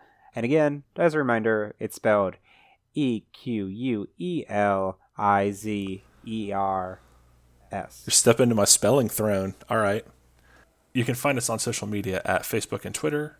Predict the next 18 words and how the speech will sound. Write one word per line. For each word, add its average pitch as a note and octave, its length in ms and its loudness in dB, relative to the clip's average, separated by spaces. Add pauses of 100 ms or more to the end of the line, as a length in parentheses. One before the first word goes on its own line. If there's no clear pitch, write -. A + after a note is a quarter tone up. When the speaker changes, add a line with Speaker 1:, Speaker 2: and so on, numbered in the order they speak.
Speaker 2:
at G#2 160 -2
The G2+ 80 -10
Equalizers. - 840 -6
Gmail F#2+ 480 -4
is F#2 260 -6
equalizers G#2 720 -2
at A2 160 -4
gmail C3+ 480 -6
dot - 220 -4
com. E2+ 420 -8 (520)
Uh, G#2 120 -4
we G2+ 80 -2
have G2+ 80 -2
an G2 120 -4
Instagram. G2+ 540 -2
It G2+ 80 0
is F#2 240 -4
the C#3 480 -8